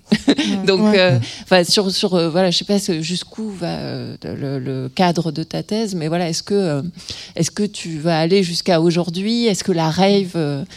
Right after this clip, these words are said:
Speaker 1: est-ce qu'il y a un continuum de la rave ? Il y avait une,
Speaker 2: Oui.
Speaker 1: une, une
Speaker 2: Euh,
Speaker 1: autrice qui a fait un texte comme ça, Persis Bakering, qui s'appelle The Rave Continuum. Euh,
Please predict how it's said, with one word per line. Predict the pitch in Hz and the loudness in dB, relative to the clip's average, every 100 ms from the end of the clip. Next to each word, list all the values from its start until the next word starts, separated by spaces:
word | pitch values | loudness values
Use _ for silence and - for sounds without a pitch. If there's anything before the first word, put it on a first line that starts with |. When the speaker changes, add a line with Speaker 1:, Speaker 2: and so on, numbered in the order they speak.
| - | -10
Speaker 1:
est-ce | - - | -2 2
qu'il | |
y | 175 | 4
a | |
un | 165 | 2
continuum | - 208 - 208 208 220 202 | 2 2 4 6 6 6 4
de | |
la | 170 175 | 4 2
rave ? | 208 202 | 2 0
Il | |
y | |
avait | 175 165 | 0 -2
une, | 156 151 156 160 196 | -2 -2 -2 -2 0
Speaker 2:
Oui. | 202 185 | -2 -2
Speaker 1:
une, | 160 156 151 | -4 -4 -2
une | 170 170 | 2 2
Speaker 2:
Euh, | |
Speaker 1:
autrice | 170 208 202 | 2 0 0
qui | 170 | -2
a | |
fait | 165 139 | 0 -2
un | 143 160 | 0 -2
texte | 175 175 | -2 -4
comme | 160 | -4
ça, | 175 - | -4 -2
Persis | 175 - 190 170 | -4 -2 0 2
Bakering, | 170 180 175 180 | 4 4 6 4
qui | 180 | 2
s'appelle | 180 165 165 | 0 2 2
The | 160 175 | 4 6
Rave | 175 180 - | 6 6 6
Continuum. | 175 170 196 175 170 170 180 - - - - - - | 4 6 6 6 6 4 -2 -12 -10 -8 -8 -8 -6
Euh, | 147 | -6